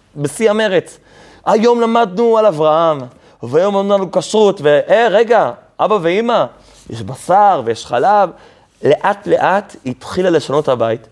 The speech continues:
זה לא היה כל כך נורא בהתחלה, זרמנו איתה, הצריך ממני קצת יותר לחפש מאיפה אני משיג את האוכל הכשר, את העוף, את הבשר, אבל זה, הסתדרנו.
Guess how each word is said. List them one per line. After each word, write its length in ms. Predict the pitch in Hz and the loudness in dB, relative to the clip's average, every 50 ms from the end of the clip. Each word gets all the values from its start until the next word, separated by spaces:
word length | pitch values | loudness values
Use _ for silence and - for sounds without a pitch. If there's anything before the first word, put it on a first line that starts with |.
| _ _ _ _ _ _ _ _ _ _ _ _ _ _ | _ _ _ _ _ _ _ _ _ _ _ _ _ _
זה 220 | - 139 143 170 208 | -12 -6 0 2 2
לא 140 | 220 240 247 | 4 4 4
היה 180 | 233 220 226 | 4 4 2
כל 180 | 226 - 196 - - | 2 0 -2 -2 0
כך 300 | - 220 - 143 113 156 | -2 -2 -2 -4 -8 -2
נורא 320 | 170 170 170 165 175 180 | 0 0 2 2 2 2
בהתחלה, 640 | 165 151 160 151 - - - 156 143 139 131 135 147 - - - | 2 2 0 -2 -2 -4 -4 -2 0 0 0 -2 -2 -6 -12 -14
זרמנו 440 | - 147 160 190 220 247 269 254 247 | -12 -4 -2 -2 0 0 0 2 2
איתה, 340 | 233 226 226 - 214 196 185 185 - - - _ - | 0 0 0 0 0 0 0 -2 -6 -20 -20 _ -16
הצריך 400 | 143 143 - - 208 208 180 - | -16 -14 -8 -6 -4 -4 -4 -2
ממני 340 | 170 165 170 170 170 165 160 | -2 -2 0 0 2 0 0
קצת 220 | 156 - - 143 139 | -2 -2 -6 -2 -2
יותר 440 | 139 139 - 151 151 147 135 123 117 - _ _ _ _ _ _ _ _ _ _ _ - | -2 0 2 2 2 2 2 0 -4 -10 _ _ _ _ _ _ _ _ _ _ _ -10
לחפש 600 | - 127 - 127 113 - - 160 156 139 - - | -10 -8 -6 -6 -6 -2 2 2 2 2 0 -4
מאיפה 280 | 139 139 143 139 - 139 | -2 -4 -2 0 -2 -2
אני 80 | 135 | -2
משיג 380 | 123 120 110 - - 135 123 123 | -2 -6 -8 -6 -8 -8 -6 -6
את 120 | - - | -4 0
האוכל 380 | 117 117 113 - 135 - 120 117 | 0 0 0 0 -2 -4 -4 -6
הכשר, 540 | - - - - - 202 202 202 180 170 156 151 - _ _ _ _ - - | -6 -8 -8 -4 0 2 2 4 2 2 -2 -6 -14 _ _ _ _ -12 -12
את 140 | - - 135 | -6 -4 -4
העוף, 440 | - - - 196 202 190 160 - - | -2 0 2 2 2 2 0 -4 -6
את 120 | 113 - | -4 -4
הבשר, 520 | 117 113 123 - - 190 208 220 233 240 214 - - - - _ _ _ - | -4 -4 -6 -4 -2 0 2 2 0 -2 -4 -10 -16 -20 -20 _ _ _ -6
אבל 280 | - 180 180 185 190 180 | -4 -2 0 2 0 0
זה, 300 | 151 170 185 196 196 180 - - _ _ _ _ _ _ _ - | 0 0 2 2 2 0 -2 -6 _ _ _ _ _ _ _ -6
הסתדרנו. 560 | 156 147 - 190 165 175 185 185 170 151 131 | -6 -4 -2 -2 0 2 2 0 0 -2 -4